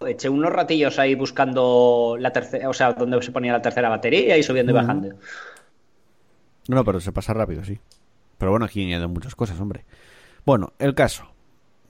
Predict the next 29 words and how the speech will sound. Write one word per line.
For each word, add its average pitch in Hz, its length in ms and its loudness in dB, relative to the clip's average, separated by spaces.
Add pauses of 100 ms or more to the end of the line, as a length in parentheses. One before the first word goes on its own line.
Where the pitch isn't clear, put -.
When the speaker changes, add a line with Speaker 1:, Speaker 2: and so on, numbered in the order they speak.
Speaker 2:
Como 123 180 2
sabemos, 143 480 2 (420)
este 107 460 -4
remake 123 540 2 (140)
solo 101 280 -2
abarca 101 520 0
hasta - 340 -4
Midgar, 175 540 -6
como - 240 -12
estamos 90 260 -6
hablando 98 280 -2
ahora. 175 240 -2 (880)
Y, 196 280 -2 (100)
eh, 120 560 2
estos 170 380 -2
días, 165 680 -2
pues, 131 420 -4
bueno, 160 260 -4
se 147 100 -12
estuvo 139 280 0
hablando 143 220 4
un 135 80 -2
poco 139 280 -2
sobre 113 240 -4
cuántas 139 400 -2
partes 120 520 -2 (140)
va 104 60 0
a 101 40 -2
tener 98 320 -4